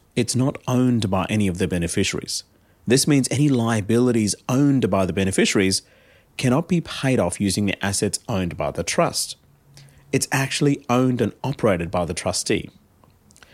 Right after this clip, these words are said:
So this creates a one step away when it comes to assets. Note also there may be some tax advantages when using trust structures. That's only sometimes.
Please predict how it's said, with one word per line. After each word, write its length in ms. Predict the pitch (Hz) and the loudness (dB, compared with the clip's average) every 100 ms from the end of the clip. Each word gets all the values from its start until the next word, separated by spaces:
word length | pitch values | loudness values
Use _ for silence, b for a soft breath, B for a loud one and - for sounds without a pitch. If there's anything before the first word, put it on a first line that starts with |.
| B B B | B B B
So 280 | - 143 131 | 2 2 2
this 300 | 123 165 247 | 0 2 2
creates 500 | - 175 139 117 - - | 0 2 4 2 0 0
a 80 | 110 | 0
one 380 | 101 107 131 143 | 2 0 0 0
step 360 | - 120 - | 0 -2 0
away 600 | 110 98 104 101 - 85 - - | -2 0 0 -2 -4 -8 -10 -2
when 160 | 113 | -2
it 100 | - | -2
comes 300 | - 90 85 | -4 -6 -4
to 180 | - - | -6 -6
assets. 540 | 101 - - - - - _ _ _ _ _ _ _ _ | -4 -4 -6 -6 -6 -6 _ _ _ _ _ _ _ _
Note 140 | 151 240 | 2 4
also 460 | 170 156 131 123 | 4 4 4 4
there 160 | 110 113 | 4 0
may 160 | 123 127 | 0 0
be 100 | 120 | 0
some 220 | 117 101 | -2 -2
tax 420 | - 110 104 - | -4 -6 -4 -4
advantages 720 | 95 107 101 110 98 82 - - b b | -4 -2 0 0 -2 -4 -6 -8 b b
when 160 | - 104 | -2 2
using 320 | 101 98 98 | 2 0 -2
trust 500 | - - 104 - - | -4 -4 -2 -4 -4
structures. 640 | - - - - - - - _ _ _ | -2 -2 -2 -6 -8 -10 -14 _ _ _
That's 200 | 226 175 | -2 2
only 160 | 143 117 | 2 2
sometimes. 560 | 113 95 67 - - | 0 -2 -6 -10 -12